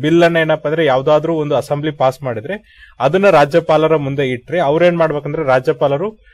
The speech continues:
ವಿಧಿ ಎರಡ್ನೂರು ಅಥವಾ ರಾಜ್ಯ ಆರ್ಟಿಕಲ್ ಟೂ ಹಂಡ್ರೆಡ್ ಅಲ್ಲಿ ಇರುವಂತ ಕೆಲವೊಂದಿಷ್ಟು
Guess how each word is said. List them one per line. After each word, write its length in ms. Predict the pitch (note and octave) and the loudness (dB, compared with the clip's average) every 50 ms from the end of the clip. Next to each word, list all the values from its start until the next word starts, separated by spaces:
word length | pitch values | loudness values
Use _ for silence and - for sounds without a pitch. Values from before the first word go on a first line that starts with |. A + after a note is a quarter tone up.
| _ _ _ - | _ _ _ -6
ವಿಧಿ 320 | B2 D3 D#3+ G3 G#3+ F#3+ | -4 -2 0 0 2 4
ಎರಡ್ನೂರು 460 | D#3+ D3+ D#3+ E3 D#3+ D#3+ D#3+ D3+ C#3 C3+ | 4 6 6 4 4 4 0 0 2 0
ಅಥವಾ 240 | B2 A#2+ D3 E3 | 0 0 0 0
ರಾಜ್ಯ 300 | C#3+ C3+ C#3 C#3 C#3+ C#3+ - _ _ A#2+ | 2 2 2 0 -2 -12 -20 _ _ -4
ಆರ್ಟಿಕಲ್ 480 | C3+ D3 D3 F#3+ F3 F#3+ F#3 F3+ E3 | -4 -2 -2 -2 0 0 0 0 0
ಟೂ 120 | E3 D#3+ D#3+ | 0 -2 0
ಹಂಡ್ರೆಡ್ 340 | D3+ D#3 D3 D#3 D3+ D3 | 0 -2 -4 -4 -4 -2
ಅಲ್ಲಿ 160 | D#3 D#3 D3+ D3 | -2 -2 0 -2
ಇರುವಂತ 340 | D3 D3 D3 C#3+ C#3 C#3+ G3 G#3+ G#3+ _ _ _ _ _ _ _ - _ - | -2 -2 -2 -4 -4 -4 -6 -6 -8 _ _ _ _ _ _ _ -20 _ -2
ಕೆಲವೊಂದಿಷ್ಟು 560 | C3+ D3 D#3 E3+ F3+ F3 F3+ F3 - - E3+ | -2 2 2 2 2 2 0 -4 -4 -4 -6